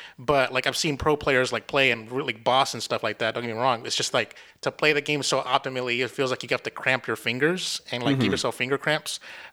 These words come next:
Speaker 1: Um, and, like, yeah, I just don't think that the game is really well, you know, the game's budget shows. And, like, even in, like, a, the competitive scene is almost kinda dead for it right now.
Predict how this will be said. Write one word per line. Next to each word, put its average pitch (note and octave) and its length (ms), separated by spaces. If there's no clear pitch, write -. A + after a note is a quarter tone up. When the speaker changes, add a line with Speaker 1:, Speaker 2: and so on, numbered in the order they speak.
Speaker 1:
Um, A2+ 600
and, C3+ 260
like, B2 400
yeah, D3 240
I B2+ 80
just C#3 300
don't C#3+ 220
think D3 240
that C#3+ 120
the C#3+ 60
game C#3 240
is B2 180
really C3 200
well, A#2+ 360
you C#3+ 80
know, A#2 160
the D3 80
game's F3 400
budget D3+ 480
shows. - 720
And, C3 380
like, B2+ 220
even E3+ 240
in, E3 80
like, C#3+ 180
a, C3+ 180
the C#3+ 80
competitive F3+ 400
scene E3 140
is C#3 100
almost C#3 220
kinda A#2+ 160
dead A#2 260
for D#3+ 140
it D3+ 60
right D#3+ 160
now. E3+ 240